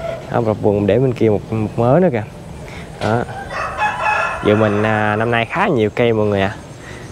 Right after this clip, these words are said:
Đó, từ tháng bảy giờ mình khá rất là nhiều cây luôn nha. Đấy. Lộc vườn thì rất là tốt, cây rất là tốt nha. Lá đồ rất là xanh mướt luôn nè, xanh nè không? Lá đẹp không? Tía mới tưới nè.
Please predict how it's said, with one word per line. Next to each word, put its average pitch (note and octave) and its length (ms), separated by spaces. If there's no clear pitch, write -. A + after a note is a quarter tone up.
Đó, A2 120
từ G#2+ 140
tháng B2+ 180
bảy A#2 400
giờ G2+ 260
mình G2+ 280
khá C#3+ 220
rất D#3 260
là B2+ 60
nhiều G2+ 140
cây A2+ 240
luôn A#2 160
nha. A2+ 140
Đấy. A2+ 100
Lộc G2+ 160
vườn G#2 220
thì G#2 160
rất C3 160
là B2 60
tốt, C3+ 220
cây A#2 160
rất B2+ 100
là C3 140
tốt C#3+ 260
nha. G#2+ 120
Lá D3+ 300
đồ A2 180
rất B2 60
là A2+ 60
xanh A#2 260
mướt D3+ 260
luôn A#2+ 160
nè, G2+ 140
xanh A2+ 300
nè G#2 60
không? A#2+ 180
Lá B2 160
đẹp G#2+ 140
không? A2 160
Tía D3 140
mới E3+ 180
tưới F3 320
nè. C3 60